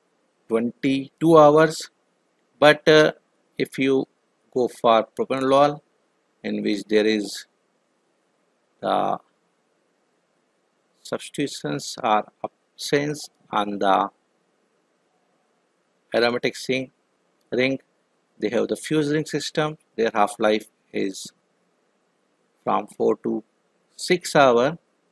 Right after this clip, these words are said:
But, uh, if, uh, some esters are there, like esmolol,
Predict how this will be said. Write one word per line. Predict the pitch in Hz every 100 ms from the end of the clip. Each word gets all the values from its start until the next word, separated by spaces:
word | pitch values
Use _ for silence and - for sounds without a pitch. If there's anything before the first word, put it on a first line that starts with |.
| _ _ _ _ _
But, | - 123 123 -
uh, | 127 123 123 - -
if, | 160 -
uh, | 151 151 151
some | - 143 139 - 131
esters | - - 185 180
are | 175 127
there, | 98 95 92 135 170 _ _ _ _ _ _ _ _ _ _ _ _ _ _ _ -
like | 98 98 95 - - - _ _ _ _ _ _ _ _ _ _ _ _ -
esmolol, | - 147 147 123 120 160